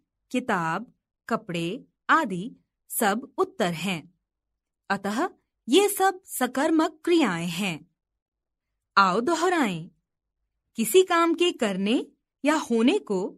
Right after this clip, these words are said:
क्रिया कहते हैं। क्रिया के बिना कोई वाक्य पूरा नहीं होता। जिस क्रिया के साथ कर्म लगने पर बात पूरी होती है, वहां सकर्मक क्रिया होती है।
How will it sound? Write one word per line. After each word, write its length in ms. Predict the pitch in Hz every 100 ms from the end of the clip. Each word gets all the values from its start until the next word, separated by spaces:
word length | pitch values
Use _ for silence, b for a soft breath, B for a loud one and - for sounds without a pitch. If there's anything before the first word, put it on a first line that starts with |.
| _
क्रिया 260 | - 330 220
कहते 400 | 180 196 175 196
हैं। 420 | 175 202 180 - _ _ _ _ _ _ _ _ _
क्रिया 320 | - 240 254 330
के 160 | 359
बिना 320 | 269 311 330
कोई 380 | 349 - 240 339
वाक्य 420 | 339 190 170 -
पूरा 520 | 370 - 226 208 190 339
नहीं 340 | 285 220 220
होता। 460 | 170 190 180 165 - _ _ _ _ _ _ _ _ _ _ _ _
जिस 260 | 175 294 415
क्रिया 360 | - 285 269 262
के 180 | 254
साथ 340 | 220 190 160 208 - _ _
कर्म 320 | 269 302 349
लगने 380 | 339 214 190 214
पर 220 | 226 269
बात 400 | 277 170 170 185 _
पूरी 220 | 208 262 359
होती 360 | 208 185 190
है, 340 | 156 170 160 226 _ _ _ _ -
वहां 380 | 185 165 185 247 b b -
सकर्मक 680 | - 269 285 302 339 392 -
क्रिया 280 | 226 175 170
होती 480 | - 285 - 202
है। 380 | 170 196 175 147